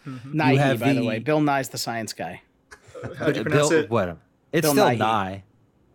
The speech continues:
Speaker 3: I think it's still Nye, isn't
Speaker 2: It's
Speaker 3: it?
Speaker 2: got a Y at the end.
Speaker 3: I know it does.
Speaker 2: N I G H Y, yeah.
Speaker 1: Oh, yeah,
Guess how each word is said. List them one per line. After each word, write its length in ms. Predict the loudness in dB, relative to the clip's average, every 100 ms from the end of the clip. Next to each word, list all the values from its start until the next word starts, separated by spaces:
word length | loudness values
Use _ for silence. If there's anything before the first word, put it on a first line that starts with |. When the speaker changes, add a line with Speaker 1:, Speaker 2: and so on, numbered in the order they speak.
| _ _ -4
Speaker 3:
I 80 | -2
think 180 | 0
it's 80 | -2
still 220 | 2 2
Nye, 300 | 2 0 0 -2
isn't 160 | 0
Speaker 2:
It's 60 | 0
Speaker 3:
it? 40 |
Speaker 2:
got 80 | 2
a 40 | 4
Y 240 | 2 2
at 80 | -2
the 120 | -6
end. 260 | -6 -8 -12 _ _ _ -20 -20 -6
Speaker 3:
I 80 | 0
know 120 | 4
it 100 | 2
does. 80 | 2
Speaker 2:
N 20 | -2
I 20 |
G 20 |
H 140 | -2 -4
Y, 320 | -4 -6 -12 -14
yeah. 180 | -6 2
Speaker 1:
Oh, 20 |
yeah, 220 | 4 4